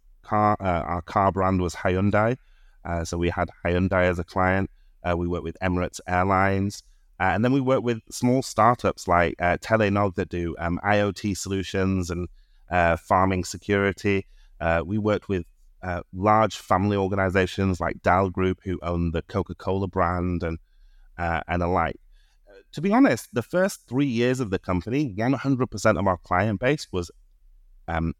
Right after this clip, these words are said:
outside of Sudan. So all of our clients were based in Europe or in the Middle East. Um,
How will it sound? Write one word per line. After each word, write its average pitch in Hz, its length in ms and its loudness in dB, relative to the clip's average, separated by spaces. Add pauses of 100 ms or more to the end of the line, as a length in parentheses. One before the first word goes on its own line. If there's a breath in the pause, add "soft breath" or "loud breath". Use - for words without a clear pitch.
outside 92 540 0
of - 80 -14
Sudan. - 400 -10 (560)
So - 200 -2
all 117 220 4
of 95 80 2
our 85 100 4
clients 87 400 0
were 87 80 -2
based 82 280 -2
in 85 100 0
Europe 104 440 2
or 87 180 -2
in 85 80 -2
the 80 80 -2
Middle 78 280 -4
East. - 380 -10 (540)
Um, 90 320 0